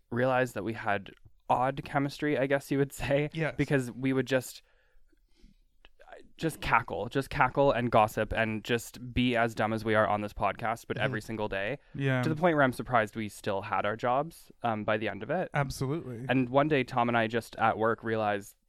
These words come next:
Speaker 1: um, 'cause we were listening to My Favorite Murder, which is another podcast that has,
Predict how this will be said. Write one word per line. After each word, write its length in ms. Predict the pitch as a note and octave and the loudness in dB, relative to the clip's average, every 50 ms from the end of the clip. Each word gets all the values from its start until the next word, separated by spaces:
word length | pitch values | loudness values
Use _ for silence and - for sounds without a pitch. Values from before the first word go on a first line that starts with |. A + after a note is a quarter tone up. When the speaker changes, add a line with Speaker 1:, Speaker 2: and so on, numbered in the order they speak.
| - | -2
Speaker 1:
um, 380 | A2+ A2 G2+ F#2+ F#2 F#2 E2+ - - | 0 0 2 0 -2 -6 -10 -10 -8
'cause 140 | - C3 A#2 | -8 -6 -4
we 120 | A#2+ A2+ | -2 0
were 80 | A2+ G#2+ | 0 0
listening 300 | A2 G#2+ - A#2 A2 G#2 | 0 -2 -2 -4 -4 -4
to 80 | - | -2
My 180 | A2 G#2+ G2+ G2+ | -2 -2 -2 -2
Favorite 320 | - - G#2+ G2+ G#2 - | -2 -2 -2 -2 -2 -2
Murder, 260 | G#2+ G#2 G2+ G2 G2+ G2 | -2 -2 -2 0 -2 -2
which 200 | G2+ G2 - A2+ | -4 -4 -6 -6
is 80 | G#2+ A#2+ | -4 -2
another 260 | A#2 A2+ A2 A2+ G#2+ | 0 0 0 0 -2
podcast 480 | - A2 G#2 G2+ - - G2+ G2 - | -2 -2 -2 -2 -2 -2 -4 -4 -2
that 220 | - G#2+ F#2 - - - - - - - | -2 -2 -2 -2 -4 -10 -20 -20 -20 -6
has, 480 | - - A#2+ G#2 G2+ G2 G2 - - - | 0 2 4 4 4 0 -6 -12 -16 -18